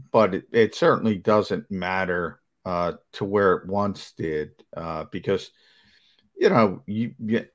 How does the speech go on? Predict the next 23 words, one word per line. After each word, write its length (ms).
and 160
again, 320
I'll 120
use 300
Kansas 420
City 320
'cause 280
they're 140
probably 400
the 100
most 400
explosive 800
team 280
in 80
the 160
N 120
F 160
L. 200
You 160
could 180
argue 340
Green 400
Bay, 480